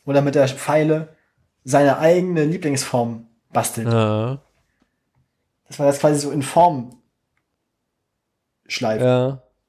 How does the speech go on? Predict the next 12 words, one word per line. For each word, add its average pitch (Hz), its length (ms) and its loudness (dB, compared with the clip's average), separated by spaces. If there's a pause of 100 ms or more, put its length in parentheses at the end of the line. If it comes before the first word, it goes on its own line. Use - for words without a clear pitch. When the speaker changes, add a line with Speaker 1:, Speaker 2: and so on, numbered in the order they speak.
(600)
Speaker 1:
Dass - 100 -12
man 135 100 -4
quasi 143 300 2 (1160)
seine 147 340 0
eigene 175 380 0
präferierte 160 560 -2
Autoform 151 720 -2 (420)
aus 135 260 -2
dem 135 140 2
Ganzen 135 320 2
meißelt. 117 500 -2 (2250)
Speaker 2:
Mhm. 98 380 -8